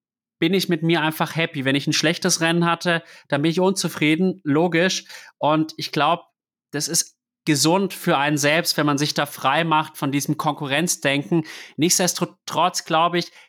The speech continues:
ganz frei machen kann sich da keiner von. Natürlich würde ich gerne meine beiden Freunde auch mal wieder schlagen. Und es ist halt zuletzt zweitausendneunzehn passiert.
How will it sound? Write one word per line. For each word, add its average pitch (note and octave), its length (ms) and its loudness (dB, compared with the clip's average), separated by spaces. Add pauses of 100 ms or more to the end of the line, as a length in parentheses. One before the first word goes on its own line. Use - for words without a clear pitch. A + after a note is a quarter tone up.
(140)
ganz E3+ 340 0
frei D#3 380 0
machen E3+ 340 0
kann D#3+ 220 -2
sich D#3+ 200 -2
da D3+ 140 0
keiner D#3 460 0
von. D3 380 0 (260)
Natürlich E3+ 680 2
würde D#3 160 2
ich - 140 -4
gerne D#3 240 2
meine D3+ 260 2
beiden D3 320 0
Freunde D3+ 380 0
auch D3+ 160 2
mal D3 160 2
wieder D3 160 2
schlagen. D#3+ 500 2 (300)
Und D3 160 0
es - 80 -4
ist D3 160 0
halt D3+ 180 0
zuletzt D3+ 440 0
zweitausendneunzehn D3+ 760 0
passiert. A2+ 540 -2